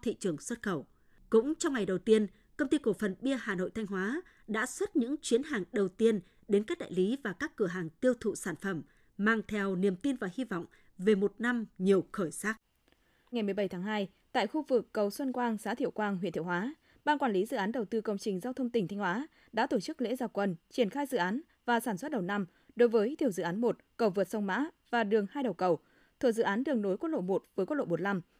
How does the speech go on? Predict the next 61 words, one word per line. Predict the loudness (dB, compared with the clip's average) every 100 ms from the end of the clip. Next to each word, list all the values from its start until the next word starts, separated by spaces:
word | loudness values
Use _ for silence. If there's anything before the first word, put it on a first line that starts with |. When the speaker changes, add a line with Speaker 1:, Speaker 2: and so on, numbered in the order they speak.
| _
Speaker 2:
từ | 2 4
xã | 2 -2
Hoàng | -2 -4
Xuân, | -4 -2 0
huyện | 0 -4
Hoàng | -4
Hóa | -2 -2 -6 _ _
đến | 2 2
xã | 2 -4
Thiệu | -2 -2
Long, | 0 -2 -4
huyện | -6 -4
Thiệu | -2
Hóa. | 0 -2 -4 -10 _ _ _ _
Đồng | 2 2
chí | 0
Đỗ | 0
Minh | 0 0
Tuấn, | 2 0 -2 -6
Phó | -4 -2
Bí | -2
thư | -4
Tỉnh | -4 2
ủy, | 2 2 _ _
Chủ | -4 0
tịch | 2
Ủy | 2
ban | 0 0
Nhân | -2
dân | -2
tỉnh | -2 -2 -6
dự | _ 4 6
buổi | 2
lễ | 2 2 0 -6 -2
và | -2
có | 0
bài | -4 -4
phát | -4 -2
biểu | 0 -2
chỉ | -2 -4
đạo | -2
quan | -4
trọng. | -2 -2 -4 _ _ _ _ _ _
Cùng | 2 6
dự | 6 4
có | 0 -2
các | 0
đồng | 0
chí | -2 -2
Ủy | -2 0
viên | 0 -2
Ban | -2
Thường | -2
vụ | 0
Tỉnh | 0 2
ủy, | 2 0 -4 _
đại | 0 2
diện | 2 0
các | -4 -2
sở | 0
ngành, | 0 0 -2